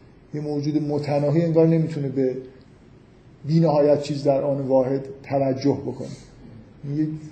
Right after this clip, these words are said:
یه جور فقط خداونده که می‌تونه علم نامتناهی داشته باشه و همه رو در حال حاضر انگار سلسله مراتبی هم نداشته باشه، همه چیز در پیش خداوند ظاهر باشه.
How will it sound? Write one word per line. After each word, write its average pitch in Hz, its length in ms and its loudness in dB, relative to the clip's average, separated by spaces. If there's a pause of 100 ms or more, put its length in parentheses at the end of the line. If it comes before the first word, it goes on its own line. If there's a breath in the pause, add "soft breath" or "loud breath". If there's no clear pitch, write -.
یه 147 160 -2
جور 160 300 0
فقط 165 280 4
خداونده 160 680 8
که 151 100 -4
می‌تونه 143 320 -4
علم 165 280 6
نامتناهی 156 720 2
داشته 160 240 0
باشه 160 240 2
و 165 40 6
همه 151 260 2
رو 165 160 8
در 151 160 6
حال 139 200 4
حاضر 139 420 2
انگار 143 340 2 (440 loud breath)
سلسله 156 500 2
مراتبی 147 500 4
هم 160 100 4
نداشته 135 400 0
باشه، 131 200 0
همه 147 300 0
چیز 147 300 -2
در 143 120 4
پیش 143 280 -6
خداوند 143 520 0
ظاهر 139 400 4
باشه. 127 320 -6